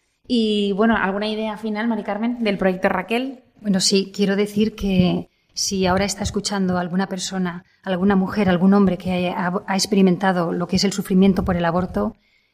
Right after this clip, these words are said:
Speaker 2: que no dude en llamar. De verdad, esto es totalmente confidencial, totalmente. Aquí, eh, la persona, mm, encuentra el descanso realmente. Y quiero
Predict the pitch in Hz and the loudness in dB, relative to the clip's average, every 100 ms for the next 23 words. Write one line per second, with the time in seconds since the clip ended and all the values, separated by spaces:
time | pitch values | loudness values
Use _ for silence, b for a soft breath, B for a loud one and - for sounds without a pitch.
0 | _ - 214 196 202 220 208 185 170 170 | _ -6 0 2 2 0 -2 -2 -4 -4
1 | 170 165 165 _ b b b 180 175 180 | -2 -4 -6 _ b b b -4 -2 -2
2 | 190 - 226 220 208 220 233 240 254 208 | -2 -2 -2 -2 -2 4 4 4 2 2
3 | 190 190 175 170 - 180 170 - _ - | 2 2 -2 -2 -2 -4 -4 -10 _ -6
4 | 202 208 180 165 156 185 190 _ _ _ | 0 2 2 -2 -6 -10 -12 _ _ _
5 | _ _ _ 196 - 214 226 220 220 196 | _ _ _ -8 -2 2 2 0 -2 0
6 | 185 180 175 190 202 190 175 214 226 - | 0 -2 -4 -4 -2 -2 0 2 2 2
7 | 190 190 214 208 196 220 226 233 180 - | 2 2 0 2 4 4 6 4 2 0
8 | 208 202 202 180 175 175 170 180 180 185 | 2 2 2 -2 0 0 -2 -6 -10 -12
9 | _ _ _ _ - 202 190 180 175 - | _ _ _ _ -2 0 2 0 -2 -2
10 | 208 202 202 | 0 0 -2